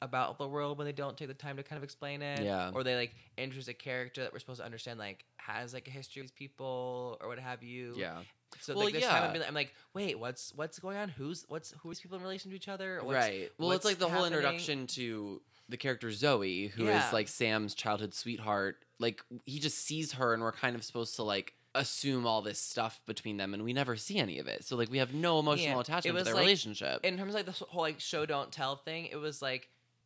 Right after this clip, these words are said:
Speaker 1: showing when it should have told and
Speaker 2: Mm-hmm.
Speaker 1: then telling when it should have showed.
Speaker 2: Yeah.
Speaker 1: Basically. It was, like, both flipped on its head. 'Cause there were times where, like, they were, like,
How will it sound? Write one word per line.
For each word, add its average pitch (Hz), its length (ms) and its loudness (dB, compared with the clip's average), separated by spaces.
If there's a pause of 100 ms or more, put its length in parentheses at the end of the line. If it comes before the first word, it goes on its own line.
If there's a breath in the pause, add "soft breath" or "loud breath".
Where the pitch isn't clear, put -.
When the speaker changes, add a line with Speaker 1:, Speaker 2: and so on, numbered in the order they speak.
(360)
Speaker 1:
showing 147 420 -2
when 151 120 -4
it - 100 -6
should 139 120 -6
have - 140 -10
told 147 520 -2 (160)
and 113 140 -2
Speaker 2:
Mm-hmm. 107 100 -4
Speaker 1:
then 127 300 -4 (280)
telling 131 320 -4
when 120 120 -6
it - 60 -8
should 120 140 -6
have 113 100 -8
showed. 95 320 -2
Speaker 2:
Yeah. 92 180 6
Speaker 1:
Basically. 110 280 -2
It 127 40 0
was, 131 100 -4
like, 131 160 -4
both 147 220 -4
flipped 147 200 -8
on 127 80 0
its 113 140 -8
head. 131 160 -10
'Cause 151 140 -6
there 220 100 0
were 214 80 0
times 170 400 -2
where, 151 80 -2
like, 127 240 -2 (640 loud breath)
they 143 180 4
were, 143 120 4
like, 127 240 0